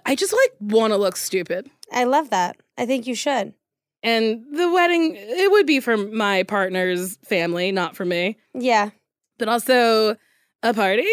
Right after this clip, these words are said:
Speaker 2: Yeah,
Speaker 1: A party where I
Speaker 2: party.
Speaker 1: get to wear a dumb dress?
Speaker 2: Yes, exactly. I just want a party where I can just dress up and do whatever I want.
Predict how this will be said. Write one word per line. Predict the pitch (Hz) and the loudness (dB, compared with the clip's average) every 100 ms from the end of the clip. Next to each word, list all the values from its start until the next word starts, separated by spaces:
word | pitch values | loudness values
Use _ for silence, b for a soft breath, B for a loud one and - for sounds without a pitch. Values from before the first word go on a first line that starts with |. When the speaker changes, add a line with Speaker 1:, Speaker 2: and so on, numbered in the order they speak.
| 480 466 | 2 2
Speaker 2:
Yeah, | 254 339 254 | 0 2 4
Speaker 1:
A | |
party | 247 240 | 4 4
where | 254 | 4
I | |
Speaker 2:
party. | 240 | 4
Speaker 1:
get | 240 | 2
to | 262 | 2
wear | 233 | 2
a | |
dumb | 233 233 | 2 2
dress? | 240 277 427 508 - | 0 0 0 -2 0
Speaker 2:
Yes, | 294 240 - | 0 0 -2
exactly. | 240 226 269 254 196 180 B B B | -4 -2 -2 -2 -4 -4 B B B
I | 233 | -2
just | 262 330 | 0 0
want | 320 | -2
a | |
party | 269 254 262 | 0 0 2
where | 233 | 2
I | 226 | 0
can | 233 | -2
just | 214 - - | -6 -6 -4
dress | 220 202 - | -2 0 0
up | 196 190 - | 0 -2 -4
and | 202 196 196 170 | -4 -2 -4 -2
do | 202 | -2
whatever | 190 175 180 | -2 -2 -2
I | 175 | -2
want. | 180 - | -4 -8